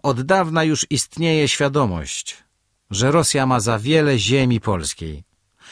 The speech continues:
że utrata mniejszej lub większej jej części jest nieuchronna. Rozumiano,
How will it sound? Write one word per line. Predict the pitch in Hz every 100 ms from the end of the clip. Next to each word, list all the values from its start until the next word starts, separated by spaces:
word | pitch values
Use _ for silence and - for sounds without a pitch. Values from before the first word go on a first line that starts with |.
| - -
że | 98 123
utrata | - 127 151 143 139
mniejszej | 127 147 180 170 - 147
lub | 135 120 - -
większej | 95 113 185 202 156 - 107 95
jej | 98 120 113
części | - 131 120 - - 101
jest | 95 -
nieuchronna. | 131 127 - 104 76 - - - _ _ _ _ _ _ - - - -
Rozumiano, | 110 113 110 131 143 95 76